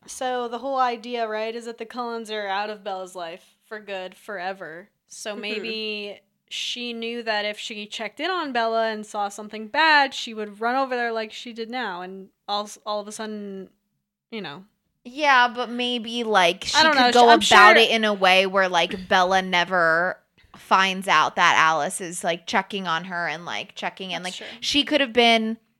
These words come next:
Speaker 3: checking in with Charlie or something and been like, "Charlie, you sweet, sexy man, don't say a fucking word."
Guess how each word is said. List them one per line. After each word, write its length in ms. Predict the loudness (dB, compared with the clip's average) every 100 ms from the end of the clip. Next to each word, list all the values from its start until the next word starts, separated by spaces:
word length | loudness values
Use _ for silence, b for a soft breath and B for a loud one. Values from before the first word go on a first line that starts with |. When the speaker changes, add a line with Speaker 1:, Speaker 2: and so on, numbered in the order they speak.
| _ _ 2
Speaker 3:
checking 400 | 4 4 2 0
in 160 | 0
with 200 | -2 -4
Charlie 500 | -4 -2 -2 -6 -8
or 100 | -8
something 580 | -8 -10 -8 -6 -6 -6
and 140 | -10 -10
been 160 | -10
like, 180 | -8 -10
"Charlie, 400 | -4 -2 -2 -6
you 400 | -10 -14 -12 -12
sweet, 600 | -12 -10 -10 -10 -10 -6
sexy 340 | 0 -2 -2 -4
man, 200 | -2 -2
don't 180 | -4 -4
say 120 | -4
a 60 | -6 _
fucking 320 | 0 0 -6
word." 380 | -6 -4 -4 -6